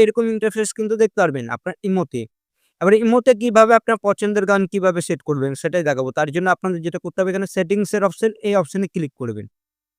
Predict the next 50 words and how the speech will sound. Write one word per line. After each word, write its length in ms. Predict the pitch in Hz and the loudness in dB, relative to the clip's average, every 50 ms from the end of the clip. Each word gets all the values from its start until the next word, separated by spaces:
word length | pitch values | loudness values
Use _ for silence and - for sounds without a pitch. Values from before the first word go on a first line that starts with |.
| _ _ - | _ _ -6
ক্লিক 180 | 208 220 226 - - | -4 -4 -2 2 4
করার 160 | 247 247 247 233 | 4 4 4 2
পর 60 | 254 240 | 0 -2
এখান 120 | 220 233 233 233 | 0 0 2 0
থেকে 120 | 233 240 | 2 0
দেখতে 140 | 226 - - 247 | 0 -2 -2 -4
পারবেন 200 | 233 226 247 240 226 | -2 -2 -2 -2 -2
আপনাদের 280 | 220 - 220 226 240 247 240 - 214 | -2 -2 0 0 0 -2 -2 -2 0
নোটিফিকেশন 540 | 180 185 - 214 202 226 240 240 - - 247 233 226 | 0 0 0 -4 -10 -6 -6 -6 -4 -2 -2 -2 -2
অপশন 220 | 208 - 254 254 233 208 | -2 -2 -4 -4 -2 -2
এই 60 | 208 202 190 | 0 0 0
অপশানে 240 | 160 - 208 214 - - | -2 -2 -6 -6 -6 -6
ক্লিক 180 | 180 165 143 - | -8 -8 -6 -6
করবেন। 240 | 147 135 120 117 110 110 - _ _ _ _ - | -6 -6 -4 -6 -8 -10 -14 _ _ _ _ -4
এখন 220 | 160 165 - 233 240 220 | -4 -2 0 -2 -2 0
থেকে 120 | 240 240 214 | 0 0 0
কিন্তু 120 | 240 240 233 226 | 0 0 0 0
আপনার 140 | - 233 233 233 | 0 0 -4 -4
এই 40 | - - | -2 0
কল 140 | 196 208 214 214 220 | 2 2 4 2 2
অপশানে 240 | 190 - 214 220 214 214 | 0 -2 -4 -4 -4 -4
যদি 100 | 208 214 208 - | -6 -8 -8 -8
ক্লিক 160 | 220 220 - - | -8 -8 -4 -2
করেন 120 | 226 233 226 220 | -4 -2 0 0
তাহলে 180 | 180 180 185 180 | 0 0 0 0
কিন্তু 120 | 202 202 202 190 | 0 0 0 0
আপনারা 180 | - - 196 190 196 | 0 0 0 0 0
আর 60 | 185 - 175 | 0 0 0
পাবেন 240 | 151 147 160 151 143 123 | 0 0 0 -2 -2 -6
না। 60 | 110 101 - - - 143 | -8 -10 -10 -6 -4 -2
আগে 140 | 165 180 190 - | -2 -2 -4 -4
ছিল 100 | - 185 208 196 | -2 0 0 0
আপনাদের 320 | 190 - 196 190 202 233 247 262 _ - - | 0 -2 -4 -2 0 0 -2 -2 _ -10 -8
এখানে 220 | 147 - 170 196 240 254 - _ _ _ _ _ _ - 190 | -4 -2 -2 0 -2 -2 -4 _ _ _ _ _ _ -2 2
কলার 200 | 220 220 226 220 | 4 4 4 4
টিউনের 280 | - 208 202 196 185 175 156 | 2 -2 -2 0 0 0 0
অপশন, 220 | 135 - - 135 - - - 170 170 | -2 -4 -8 -12 -12 -8 -4 -4 -2
এখন 140 | - 233 240 220 | -2 -2 0 0
থেকে 140 | 240 254 226 - | -2 -2 0 0
করতে 200 | 233 214 - - 220 | 0 0 0 2 0
পারবেন 200 | 220 220 240 220 - | 2 2 0 0 -2
সেটা 140 | 214 185 214 208 | -2 -2 -2 -2
হচ্ছে 140 | 190 - 226 | -2 -2 -4
এখানে 160 | 214 233 240 - _ | -2 -2 -4 -4 _
ফাংশন 360 | - 190 208 202 - 233 233 208 - | -4 -2 -2 -2 -2 -2 -2 -2 -2
সেটিংস 280 | 208 196 196 226 214 - - | -2 -2 -2 -4 -4 -4 -4
থাকবে 220 | 214 202 202 240 277 349 _ _ _ _ - 196 | -6 -2 2 2 0 0 _ _ _ _ -2 2
এই 80 | 196 202 185 | 4 4 4
অপশানে 240 | 160 - 208 220 202 - | 2 0 -4 -4 -2 0
ক্লিক 180 | 240 214 175 | 0 -2 -2